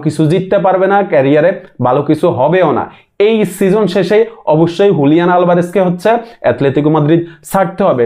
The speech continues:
সাথে সাথে থিয়াগো আলমাদা যদি পসিবল হয়, তাহলে এই যে এই উইন্টার ট্রান্সফার উইন্ডোতে তাকে ক্লাব চেঞ্জ করতে হবে, লোনে অন্য কো-, কোনো ক্লাবে যাইতে হবে। এরপরে নাহুয়েল মোলিনার ক্ষেত্রে একই কথা,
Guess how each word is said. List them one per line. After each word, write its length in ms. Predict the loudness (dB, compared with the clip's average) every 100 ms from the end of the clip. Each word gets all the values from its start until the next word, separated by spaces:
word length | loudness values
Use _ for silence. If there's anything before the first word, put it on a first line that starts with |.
| -2
সাথে 200 | -2 0 0
সাথে 180 | 2 -2 -4 -10 -2
থিয়াগো 300 | 0 2 2
আলমাদা 300 | 2 2 2 0 -2 -8 -2 0
যদি 200 | 2 2 -2 -8 -4
পসিবল 360 | -2 0 0 2 2
হয়, 140 | 2 0
তাহলে 240 | 0 0 0 0
এই 80 | 2 2
যে 60 | 2 2
এই 80 | 2 4
উইন্টার 260 | 2 2 0
ট্রান্সফার 300 | -2 0 2
উইন্ডোতে 300 | 2 2 0 -2 -6 _ -4
তাকে 180 | 0 0 0
ক্লাব 180 | -2 -2
চেঞ্জ 160 | -2 0 0
করতে 220 | 0 0
হবে, 160 | 2 2 2
লোনে 200 | 2 2
অন্য 120 | 2 2 0
কো-, 160 | 0 0
কোনো 140 | 0 2
ক্লাবে 240 | 0 0 2
যাইতে 220 | 0 2 0
হবে। 160 | 2 -2 -4 -6 -2
এরপরে 260 | 0 0 2 2
নাহুয়েল 280 | 2 2 2
মোলিনার 360 | 2 2 0 -2
ক্ষেত্রে 240 | -2 0 0 0
একই 180 | 0 0
কথা, 160 | 0